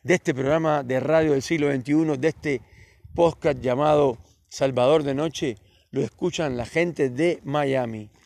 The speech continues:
la gente de Tampa, que también suman, y ahí tenemos realmente a la tesorera de mi corazón y a la tesorera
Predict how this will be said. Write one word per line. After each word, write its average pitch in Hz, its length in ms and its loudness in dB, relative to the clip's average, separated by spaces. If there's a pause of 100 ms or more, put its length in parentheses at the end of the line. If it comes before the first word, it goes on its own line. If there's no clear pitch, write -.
(500)
la 131 100 -4
gente 160 260 -2
de 135 120 2
Tampa, 170 580 0 (440)
que 123 100 -10
también 135 500 -4
suman, 165 580 2
y 123 120 -4
ahí 135 120 -2
tenemos 143 540 -4
realmente 135 640 -2 (540)
a 113 120 -8
la 117 140 -2
tesorera 127 600 0
de 120 60 -2
mi 120 140 -6
corazón 123 600 -4
y 151 380 -4 (220)
a 104 100 -8
la 110 120 -4
tesorera 117 640 -4